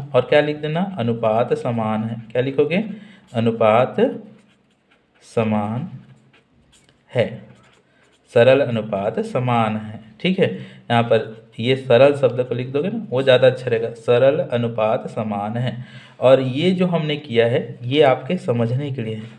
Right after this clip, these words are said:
ये आपके उत्तर का हिस्सा नहीं है, तो पेपर में इसको लिखने की आवश्यकता नहीं है, लेकिन अपने कॉपी में लिखते हो तो बहुत अच्छी बात है, ठीक है। अब आगे, इसलिए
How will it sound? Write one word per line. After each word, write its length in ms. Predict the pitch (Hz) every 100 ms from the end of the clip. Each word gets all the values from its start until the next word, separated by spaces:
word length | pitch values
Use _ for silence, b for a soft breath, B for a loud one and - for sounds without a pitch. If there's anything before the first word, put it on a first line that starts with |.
| _ b b b -
ये 100 | 127
आपके 260 | 117 120
उत्तर 320 | 127 123 135 135
का 120 | 139
हिस्सा 400 | 131 123 - 175 - - 123
नहीं 340 | 139 156 143
है, 160 | 113 139 - - B B B -
तो 80 | 123
पेपर 480 | - 139 143 180 170
में 260 | 156 180 180
इसको 340 | 135 - 170
लिखने 340 | 156 151 156
की 60 | 147
आवश्यकता 460 | 135 127 123 - 120
नहीं 140 | 110
है, 120 | 104 - b b b
लेकिन 200 | 113 139
अपने 240 | 139 143 139
कॉपी 360 | 117 113 185 165
में 340 | 160 233 - 110
लिखते 380 | 120 117 143
हो 120 | 139 151
तो 140 | -
बहुत 360 | 107 123 151 131
अच्छी 300 | 123 - 127
बात 300 | 123 113 113
है, 100 | 110 - -
ठीक 180 | 165 190
है। 200 | 233 - - B B B B _ _ _ _ _ _ _ _ _ -
अब 160 | 139
आगे, 320 | 131 123 127 - - - - - _ _ _ _ b b b b b
इसलिए 580 | 143 156 - 123 117 -